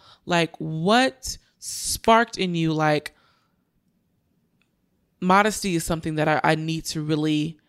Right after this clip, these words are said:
hone in on? So that's just something to think about. Um,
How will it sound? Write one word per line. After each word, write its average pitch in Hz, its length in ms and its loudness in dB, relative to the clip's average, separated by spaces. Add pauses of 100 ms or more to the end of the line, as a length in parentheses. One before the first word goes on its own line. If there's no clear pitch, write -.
(180)
hone 175 400 -4
in - 280 -12
on? - 320 -10 (340)
So - 200 0
that's 247 260 2
just 254 220 -2
something 208 320 0
to 175 120 -6
think 160 280 -4
about. 135 440 -2 (560)
Um, 170 800 4